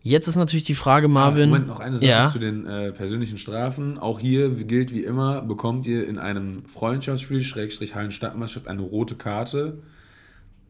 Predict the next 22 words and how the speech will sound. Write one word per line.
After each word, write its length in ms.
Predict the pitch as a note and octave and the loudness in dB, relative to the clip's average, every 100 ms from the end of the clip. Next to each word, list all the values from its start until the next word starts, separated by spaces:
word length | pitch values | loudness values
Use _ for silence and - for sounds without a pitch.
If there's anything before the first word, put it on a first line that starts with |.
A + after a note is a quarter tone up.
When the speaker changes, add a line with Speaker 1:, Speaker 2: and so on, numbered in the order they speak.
| _ | _
Speaker 2:
seid 200 | - E2+ | -12 -8
ihr 180 | F#2 F2+ - _ _ | -8 -8 -14 _ _
komplett 440 | F2 E2+ E2 - _ - | -12 -10 -10 -12 _ -12
auch 160 | E2+ | -12
für 100 | - | -10
die 80 | E2 | -12
Meisterschaft 640 | D#2 D#2+ D#2+ - C#2 - _ _ | -10 -12 -12 -16 -18 -20 _ _
raus. 340 | C2+ C2+ - _ _ _ | -12 -12 -16 _ _ _
Also 200 | E2 D#2+ D#2 - - | -12 -10 -10 -12 -6
Speaker 1:
Das 180 | E3 F#3 | -2 0
hab 100 | F3+ | 0
ich, 100 | - D#3 | -2 0
das 220 | E3+ D#3+ | 0 2
muss 120 | E3+ | 2
man 80 | E3+ | 4
mir 100 | D#3 | 2
auch 60 | D#3+ | 2
nochmal 200 | D#3+ A2+ | 2 0
erklären, 380 | A2 A2+ C3 | 0 0 0
weil, 140 | A#2 F2 | -2 -6
äh, 680 | A#2 A#2 D#3+ C#3 C3 B2+ - - B2 - | -8 -10 -6 -2 -2 -4 -8 -14 -16 -2
Halbwissen. 680 | C#3+ E3+ E3 B2+ - D#3+ | 4 4 4 -2 2 0